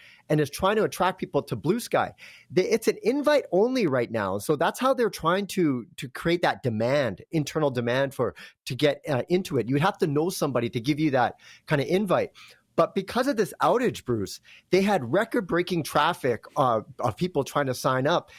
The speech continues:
that they actually had to, like, close things down because of the, the, the servers couldn't handle that spike in traffic. So whether it's, it's Blue Sky, whether it's Meta, I think you're gonna see that,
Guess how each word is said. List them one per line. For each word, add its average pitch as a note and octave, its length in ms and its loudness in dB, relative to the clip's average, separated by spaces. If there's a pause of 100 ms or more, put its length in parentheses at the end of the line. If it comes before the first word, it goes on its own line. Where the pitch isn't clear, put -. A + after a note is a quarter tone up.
(120)
that E3 160 0
they F3+ 80 2
actually G3+ 360 0
had F3+ 200 2
to, F3+ 80 0
like, C3+ 280 0
close F3+ 360 0
things D3 220 -2
down D#3+ 320 0
because C3+ 320 -4
of A#2+ 80 -4
the, A#2 180 2
the, A#2 220 0 (220)
the C3 100 2
servers F3+ 400 0
couldn't C#3 240 -2
handle C#3 340 0
that A#2 220 0
spike C3+ 340 -2
in A2 80 -4
traffic. C3+ 480 -2 (300)
So F#3+ 160 2
whether G#3+ 320 2
it's, - 280 -4 (160)
it's C#3 380 -2
Blue F#3+ 320 0
Sky, A#3+ 640 0
whether D3 420 0
it's C#3 280 0
Meta, F3 480 0 (320)
I C#3 100 2
think G#3+ 320 -2
you're G3+ 120 2
gonna D#3+ 340 0
see D3+ 320 -2
that, C3 300 0